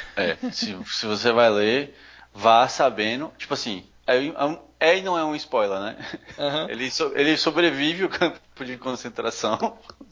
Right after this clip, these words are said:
Speaker 1: Não é um spoiler porque ele escreveu o livro, então.
Speaker 2: É.
Speaker 1: Mas assim, existe um, não, não é bem um final feliz, mas existe um final relativamente melhor do que o que ele passou, sacou?
Speaker 2: Entendi.
Speaker 1: Que não é feliz porque o cara passou pelo con-, pelo
Speaker 2: É,
Speaker 1: campo
Speaker 2: não
Speaker 1: de
Speaker 2: tem como ser
Speaker 1: concentração,
Speaker 2: feliz,
Speaker 1: né?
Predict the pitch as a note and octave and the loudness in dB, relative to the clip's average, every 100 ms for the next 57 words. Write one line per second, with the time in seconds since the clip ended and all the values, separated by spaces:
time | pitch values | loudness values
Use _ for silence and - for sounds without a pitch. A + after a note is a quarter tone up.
0 | _ _ - - - E3 D#3+ D3+ C#3+ C#3+ | _ _ -16 -16 -2 4 4 4 0 2
1 | C#3+ D3+ E3+ C4+ F3+ D3+ - F#3 E3+ G3+ | 4 4 0 -2 0 -2 -2 0 2 2
2 | F3 B2 G2+ G2 D3 D#3+ C#3+ C#3+ D#3+ - | 2 0 -4 -2 0 2 2 0 -4 -2
3 | C#4+ C4 A3 - - - - _ A2 A2+ | -2 -2 -6 -16 -20 -18 -18 _ -2 -2
4 | A#2 B2 G#2 F2+ _ _ A#2+ A#2 B2+ - | -6 -10 -10 -14 _ _ -4 -2 0 0
5 | C#3+ - C3 C3+ - A2+ C3 D3+ B2+ G#2+ | 0 0 -2 -2 -6 -8 0 2 2 2
6 | A2 A2+ - G#2+ G2+ A2 - G#2+ G2 G2+ | -2 -4 -6 0 4 4 2 -4 -4 -6
7 | E3 - - - _ G#2+ G#2 G#2 G2+ G#2 | -8 -6 -8 -8 _ -8 -6 -6 -8 -4
8 | B2+ A#2 A#2+ G#2+ G#2+ G#2+ G#2+ _ _ _ | -4 -4 -2 2 4 4 -2 _ _ _
9 | _ - G#2 G#2 - G#2 G2 G#2 - A2+ | _ -20 -6 -6 -4 -6 -4 -4 -6 -8
10 | _ A2+ A2+ G#2+ G#2 A2 A#2 A2 A2+ A2 | _ 2 4 6 2 0 -6 -6 -6 -6
11 | G#2+ _ G2 - F2 E2+ - - - - | -10 _ 0 0 -10 -16 -20 -20 -20 -20
12 | _ D3+ D3+ D3 C3 G2 - - B2 - | _ -20 -12 -10 -10 -12 -14 -16 -8 -4
13 | C3 F3 C#3+ D#3 F#3+ F3+ F3+ F3+ F3 - | 0 0 -2 -2 -4 0 -2 0 -2 -4
14 | E3+ E3+ E3+ F3 F3+ - - F3+ D3+ F3+ | -6 -6 -4 -8 -8 -12 0 2 2 0
15 | D#3+ E3+ G3 A3 G#3+ - - F3 D#3 E3 | 2 6 6 8 4 6 6 6 8 8
16 | D#3+ C3+ - | 8 6 4